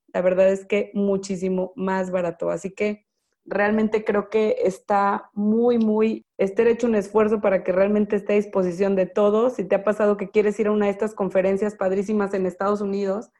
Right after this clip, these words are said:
pero dices, "Es que no tengo la visa, es que no puedo pagarme esto, es que no puedo pagarme aquello"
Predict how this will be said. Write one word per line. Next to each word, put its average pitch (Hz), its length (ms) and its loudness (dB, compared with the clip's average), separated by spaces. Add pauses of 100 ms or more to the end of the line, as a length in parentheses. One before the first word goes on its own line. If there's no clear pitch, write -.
(360)
pero 208 160 2
dices, 214 300 4
"Es 220 100 -8
que 247 100 2
no 214 160 0
tengo 202 220 0
la 175 160 2
visa, 233 400 0
es 214 80 -6
que 226 100 -2
no 196 140 0
puedo 196 160 -2
pagarme 185 580 -2
esto, 214 200 -4
es 214 80 -14
que 220 80 -4
no 202 140 -2
puedo 196 160 -2
pagarme 185 360 -2
aquello" 214 560 0